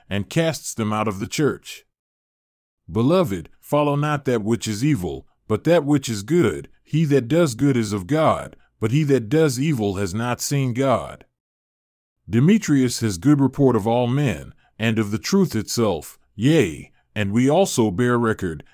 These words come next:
and you know that our record is true. I had many things to write, but I will not with ink and pen write unto you,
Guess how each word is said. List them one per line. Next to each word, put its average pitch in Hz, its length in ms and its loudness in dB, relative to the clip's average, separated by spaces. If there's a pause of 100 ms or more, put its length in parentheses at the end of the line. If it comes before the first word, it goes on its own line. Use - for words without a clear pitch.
(120)
and 98 180 -4
you 127 100 2
know 156 260 2
that 117 180 0
our 110 160 2
record 123 380 0
is 98 120 -6
true. 107 460 -2 (1080)
I 127 120 2
had 143 220 2
many 190 240 4
things 135 340 0
to 117 100 -4
write, 117 380 2 (240)
but 117 100 0
I 135 60 4
will 139 140 4
not 165 260 0
with 131 180 0
ink 139 200 0
and 107 180 -2
pen 127 300 2
write 117 240 0
unto 113 220 -2
you, 87 360 -4